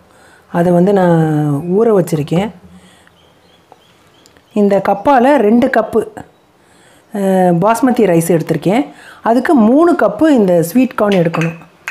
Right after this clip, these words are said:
இது வந்து ஃப்ரெஷ் கார்னா இருந்தாலும் சரி தான், ஃப்ரோசன் கார்னா இருந்தாலும் சரி தான். அஹ், அந்த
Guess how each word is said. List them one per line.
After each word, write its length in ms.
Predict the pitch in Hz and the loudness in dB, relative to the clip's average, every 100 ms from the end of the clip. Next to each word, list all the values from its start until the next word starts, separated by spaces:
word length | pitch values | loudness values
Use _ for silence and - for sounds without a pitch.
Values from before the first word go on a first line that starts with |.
| - - - - 220 | -18 -20 -14 -2 0
இது 120 | 226 233 | 2 2
வந்து 180 | 240 277 262 - | 2 2 2 0
ஃப்ரெஷ் 320 | 247 247 - | -2 -2 -2
கார்னா 240 | 277 262 247 | 0 2 2
இருந்தாலும் 340 | 220 226 226 | 2 0 0
சரி 140 | 202 180 233 | -2 -2 -2
தான், 120 | 359 - - - - | -2 -8 -20 -20 -4
ஃப்ரோசன் 420 | - 247 269 262 226 | 0 2 2 0 0
கார்னா 240 | 202 196 185 | 0 0 0
இருந்தாலும் 360 | 180 180 202 196 | 2 0 0 0
சரி 160 | 160 170 | 0 0
தான். 140 | 240 - - - - - _ _ 202 | -2 -4 -14 -20 -20 -20 _ _ -2
அஹ், 560 | 196 190 185 185 175 185 - 214 | 0 2 2 2 0 -2 -2 -2
அந்த 220 | 196 | 0